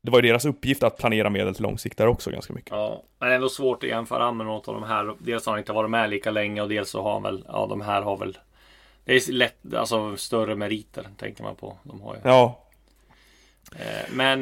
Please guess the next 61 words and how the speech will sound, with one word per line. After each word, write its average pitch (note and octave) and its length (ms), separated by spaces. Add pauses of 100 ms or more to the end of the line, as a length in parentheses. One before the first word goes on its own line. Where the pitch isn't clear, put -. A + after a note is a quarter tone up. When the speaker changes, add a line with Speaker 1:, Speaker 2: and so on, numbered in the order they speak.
(100)
Speaker 2:
Dan C3+ 180
Andersson C3+ 580
känns A#2 340
ju A2 40
som, A2+ 260
eh, A2+ 60
han A2+ 200
ligger A2+ 220
i A2 60
toppen - 440
tillsammans G#2+ 420
med G#2+ 120
Bosse A2 300
Andersson G#2 460
på G#2+ 60
något G#2 120
vis. - 400 (1000)
Speaker 1:
Ja, D3+ 680
under, B2+ 300
jag C3+ 80
vet B2+ 220
inte. B2 260
Under C#3+ 240
tjugo C3+ 200
tjugo, C#3 180 (200)
under D3+ 80
tjugo C3+ 220
tio-talet C#3 420
så C3 100
tycker B2 220
jag A#2+ 80
Dan A2+ 100
Andersson G#2+ 300
är, G#2 380
eh, G2+ 560 (280)
avgår A2 360
med A2 120
segern A2 400
ganska G#2+ 260
klart. - 360
Speaker 2:
Ja. A2 360
Speaker 1:
Eh, F#2 400 (220)
han, G#2+ 360
de A2 120
senaste A2+ 260
tio G#2 200
säsongerna G#2 260
i - 20
Allsvenskan G2+ 420
så - 100
är G2+ 60
det G#2+ 60
ju, G#2 120
har G2+ 120
jag, G2+ 280
jag - 140
menar, G#2 340
ska - 160
du A2 60
hitta A#2+ 200
någon A#2 500